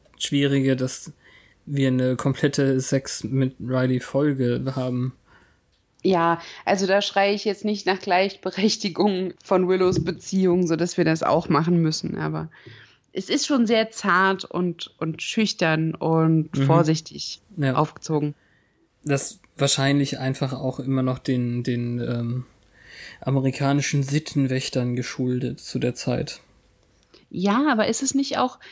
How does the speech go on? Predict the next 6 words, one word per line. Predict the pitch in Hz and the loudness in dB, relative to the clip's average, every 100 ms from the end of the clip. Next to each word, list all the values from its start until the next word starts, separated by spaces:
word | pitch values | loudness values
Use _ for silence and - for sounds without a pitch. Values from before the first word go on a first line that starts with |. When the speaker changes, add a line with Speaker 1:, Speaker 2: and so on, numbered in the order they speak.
| - - | -20 -4
Speaker 2:
in | 220 | 0
der | 233 214 | 2 2
Darstellung | 180 185 220 - - 247 240 226 226 - _ | 2 2 2 -2 0 2 2 2 -2 -4 _
gängig, | - 175 214 226 247 247 - | 0 2 4 2 2 -2 -4
dass | 220 214 - | -4 -2 0
man | 208 208 202 202 | 2 4 4 0